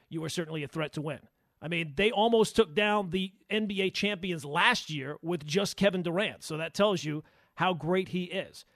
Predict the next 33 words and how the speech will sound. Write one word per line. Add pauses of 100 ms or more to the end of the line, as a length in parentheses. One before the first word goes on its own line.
(220)
The
Sixers
were
not
winning
before
this
deal, (320)
and
I
don't
think
they're
winning
either
now
either. (220)
Now
they're
better
because
they
got
something, (800)
but
that
something
will
come
with
a
cost.
So,